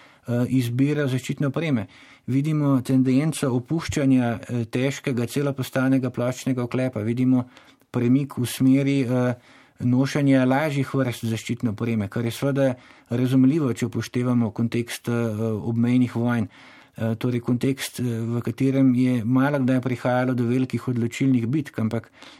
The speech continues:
večinoma do manjših akcij, ki so, eh, načeloma zahtevale, eh, veliko gibljivost. In v takem kontekstu je lahka konjenica, lahka pehota seveda bila idealno sredstvo, ne pa, eh,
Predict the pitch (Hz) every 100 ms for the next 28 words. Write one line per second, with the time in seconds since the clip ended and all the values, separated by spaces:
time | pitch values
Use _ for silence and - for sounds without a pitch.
0 | _ 117 120 151 147 135 127 127 117 110
1 | 123 127 139 143 135 127 139 - 151 131
2 | 131 - 135 120 110 123 120 120 120 127
3 | 127 135 127 120 - 127 139 135 135 131
4 | - - - - 123 120 113 127 151 151
5 | 131 127 147 156 98 - - 117 117 117
6 | 135 131 127 131 127 - 143 131 120 117
7 | 117 120 - 127 131 127 131 131 117 113
8 | 117 - 127 - 123 127 131 - - -
9 | - - - 127 131 131 131 127 123 123
10 | 123 123 135 147 135 143 143 139 - 110
11 | 107 123 135 131 123 123